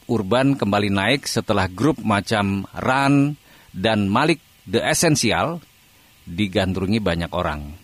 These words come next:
Kemudian di sekitar tahun dua ribu sepuluh, pop urban menjadi raja dalam skema musik mainstream Indonesia. Semua hal ini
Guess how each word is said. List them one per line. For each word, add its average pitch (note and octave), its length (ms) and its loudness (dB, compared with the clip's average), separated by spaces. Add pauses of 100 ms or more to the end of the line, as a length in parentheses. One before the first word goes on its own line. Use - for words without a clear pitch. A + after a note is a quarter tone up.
(800)
Kemudian G#2+ 720 2
di A2+ 80 2
sekitar G#2 480 -2
tahun G#2 240 2
dua G#2 240 2
ribu G#2 160 -2
sepuluh, F#3 400 2 (480)
pop A#2+ 160 0 (160)
urban B2 320 2
menjadi G#2+ 400 2
raja G#2 480 0
dalam A2 640 2 (560)
skema C3 480 4
musik A#2 400 4
mainstream A#2+ 560 4
Indonesia. G#2 640 2 (640)
Semua F3+ 320 4
hal F3 160 4
ini F3+ 160 4